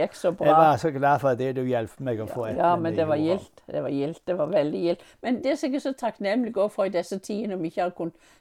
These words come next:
Speaker 1: treffe folk, det at vi har, når vi har jo, har vi jo telefon, at jeg har, jeg har fått ringt til flere damer og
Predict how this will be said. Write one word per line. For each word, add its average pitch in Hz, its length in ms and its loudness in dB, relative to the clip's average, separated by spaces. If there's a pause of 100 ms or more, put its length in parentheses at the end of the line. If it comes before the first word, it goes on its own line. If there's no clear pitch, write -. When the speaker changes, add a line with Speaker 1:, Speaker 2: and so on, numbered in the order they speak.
Speaker 1:
treffe 202 280 -4
folk, 185 280 -2 (360)
det - 80 -4
at 196 100 -6
vi 196 140 -6
har, 190 240 -2
når 180 140 -6
vi 233 100 -2
har 196 320 0
jo, 185 380 -4 (280)
har 180 200 -4
vi 196 80 -4
jo 185 60 -6
telefon, 190 720 -2
at 190 140 -4
jeg 190 160 -2
har, 196 140 -2 (320)
jeg 240 180 0
har 285 100 -2
fått 226 300 -4
ringt 226 240 -2
til 214 100 -6
flere 180 420 0
damer 185 440 2
og - 20 4